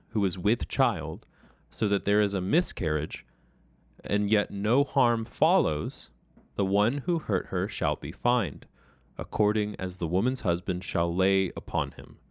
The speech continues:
and he shall pay as the judges determine. If any harm does follow," meaning the woman is hurt, "then you shall give life for life, eye for eye, tooth for tooth, hand for hand, foot for foot, burn for burn, wound for wound, stripe for stripe."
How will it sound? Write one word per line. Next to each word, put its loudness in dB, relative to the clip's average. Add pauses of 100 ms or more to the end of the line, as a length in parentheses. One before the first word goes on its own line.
(480)
and -6
he 2
shall 2
pay 0
as -2
the -4
judges -2
determine. -2 (1200)
If 2
any 0
harm 0 (200)
does 4
follow," -4
meaning -6
the -6
woman 0
is -6
hurt, -10 (260)
"then 0
you 4
shall 0
give 0
life 2
for -2
life, 0
eye 0
for -2
eye, -2
tooth -6
for -6
tooth, -4 (100)
hand 0
for -2
hand, -4
foot -6
for -4
foot, -4
burn -2
for -2
burn, -2
wound -2
for -2
wound, -4
stripe -2
for -6
stripe." 0